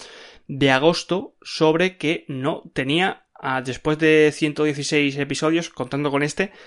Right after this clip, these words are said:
que no tenía ningún, ningún episodio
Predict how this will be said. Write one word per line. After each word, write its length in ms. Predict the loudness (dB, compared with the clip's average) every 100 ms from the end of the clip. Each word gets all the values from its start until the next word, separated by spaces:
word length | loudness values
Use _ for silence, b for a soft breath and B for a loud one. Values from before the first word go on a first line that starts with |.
| B B B B _
que 100 | -4
no 120 | -2
tenía 220 | 0 2
ningún, 840 | 2 0 2 2 2 2 -2 -4 -10
ningún 240 | -6 -4
episodio 680 | -2 0 0 0 0 -4 -10